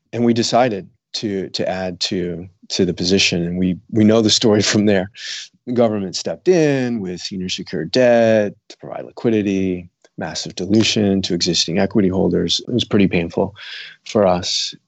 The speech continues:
and for me as my position. But it did have a number of powerful lessons, some of which I think are relevant to today. The first is just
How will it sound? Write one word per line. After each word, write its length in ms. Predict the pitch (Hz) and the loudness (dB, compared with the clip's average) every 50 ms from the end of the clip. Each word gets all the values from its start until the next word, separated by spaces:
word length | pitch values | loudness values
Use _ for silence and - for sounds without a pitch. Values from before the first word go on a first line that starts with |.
| _ - | _ -6
and 220 | 104 95 95 92 | -4 -4 -4 -2
for 100 | - 107 | -2 0
me 400 | 92 98 113 117 107 101 107 110 - - - - - - _ _ - | 2 4 4 4 4 2 0 -4 -8 -16 -20 -20 -20 -20 _ _ -2
as 160 | 95 90 - - | 0 0 2 2
my 140 | 95 87 | 2 0
position. 760 | 90 - 101 90 95 101 98 - - 98 87 87 87 92 92 - _ _ _ _ | 0 0 0 2 2 2 2 2 0 0 0 -2 -2 -6 -8 -14 _ _ _ _
But 400 | - 156 180 151 107 104 143 - - _ _ _ _ - | 2 2 4 4 4 2 0 -4 -8 _ _ _ _ 0
it 140 | 135 117 107 | 2 2 4
did 200 | 139 151 165 156 | 4 2 2 2
have 300 | 147 143 135 131 131 127 | 2 2 2 2 2 0
a 20 | |
number 340 | 123 117 113 113 110 110 104 | -4 -6 -6 -6 -6 -6 -8
of 80 | 98 - | -8 -8
powerful 420 | - 92 92 92 - - 104 95 | -8 -8 -8 -8 -10 -12 -10 -8
lessons, 640 | 90 85 82 - - 117 120 135 143 147 - - - - | -8 -8 -10 -10 -10 -8 -6 -4 -4 -4 -6 -6 -4 -2
some 240 | - - 107 104 | 0 2 2 2
of 80 | 101 98 | 2 2
which 240 | 95 98 90 - - | 2 2 2 0 -4
I 60 | - | -6
think 340 | - - - 101 92 95 - | -10 -8 -6 -6 -4 -4 -4
are 80 | 104 | -4
relevant 560 | 90 90 87 87 92 90 90 87 85 80 - - | -2 -2 -2 -2 -2 -2 -4 -4 -6 -6 -6 -6
to 140 | - - | -8 -8
today. 440 | - - - - - 95 92 87 85 | -6 -8 -8 -2 0 2 2 2 2
The 100 | 87 87 | 0 0
first 460 | - - - 123 120 117 113 - - | 0 2 4 4 4 4 2 2 0
is 160 | - 101 85 - | 0 0 0 0
just 380 | - 95 90 87 - - - | 0 0 0 -2 -4 -6 -8